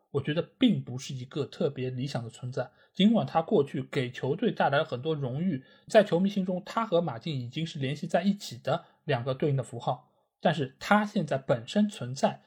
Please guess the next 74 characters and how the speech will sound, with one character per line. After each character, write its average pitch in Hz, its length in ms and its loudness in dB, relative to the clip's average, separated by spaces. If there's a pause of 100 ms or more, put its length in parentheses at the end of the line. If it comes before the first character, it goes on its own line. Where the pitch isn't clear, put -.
(120)
就 165 100 -4
是 135 120 -6
对 135 300 0
于 131 80 -6
马 123 200 -4
竞 - 320 -10
很 117 240 -6
大 131 140 -2
的 120 100 -10
一 - 20 -10
个 123 120 -6
拖 113 180 -6
累， 117 120 -10 (220)
因 156 160 0
为 135 100 0
他 160 180 2
本 117 260 -2
身 196 160 4
的 202 80 4
工 151 180 0
资 156 120 -6
也 156 100 2
很 147 140 -4
高， 160 240 4 (180)
而 165 160 8
且 151 160 0
他 175 200 2
的 165 100 0
整 131 280 -4
个 165 160 -2
技 160 200 -2
战 151 180 2
术 143 160 -6
打 139 280 -2
法 127 300 0 (260)
其 - 140 -10
实 135 140 -6
没 131 280 0
有 165 160 -2
太 - 200 -4
大 123 120 -6
的 120 100 -10
一 123 40 -8
个 - 40 -14
改 113 120 -8
变。 - 240 -8 (600)
因 226 140 6
为 202 120 6
经 226 260 2
历 214 140 4
了 139 120 2
前 160 320 0
几 139 180 -6
年 120 180 -8
他 160 160 0
对 160 200 -2
于 139 60 -4
球 135 160 -4
队 165 140 0
改 131 160 0
造 143 140 0
之 160 140 -4
后， 160 140 2
他 - 160 -4
非 269 240 -2
常 - 160 -14
清 285 260 -2
楚 - 140 -2
地 131 80 0
认 170 140 -2
识 160 80 -6
到 151 160 2
一 156 60 -2
点， 123 240 -10